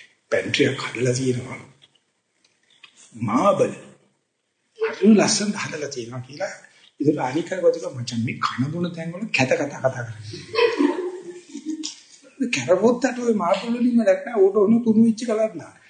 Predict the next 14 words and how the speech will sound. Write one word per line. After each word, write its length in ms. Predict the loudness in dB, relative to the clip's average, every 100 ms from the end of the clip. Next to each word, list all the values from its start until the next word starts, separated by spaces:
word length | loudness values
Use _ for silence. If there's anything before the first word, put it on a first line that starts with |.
| -20 2
ඒ 60 | 6
වෙලාවේදී 360 | 6 6 4
මේ 120 | -4
ලස්සනට 460 | -4 -4 -2 -4 -6
මාබල් 320 | -2 -2 0 -2
වලින් 200 | -2 -4
හදලා 260 | -2 -2
මැස්සෙකුට 480 | -2 -4 -4 -8 -4
යන්න 200 | -6 -4
බැරි 200 | -4 -4
වෙන්න 180 | -4 0 -2
පැන්ට්‍රි 340 | 0 0 2
හැදුවයි 360 | 0 0 0 0
කිව්වොත් 420 | 4 4 4 -2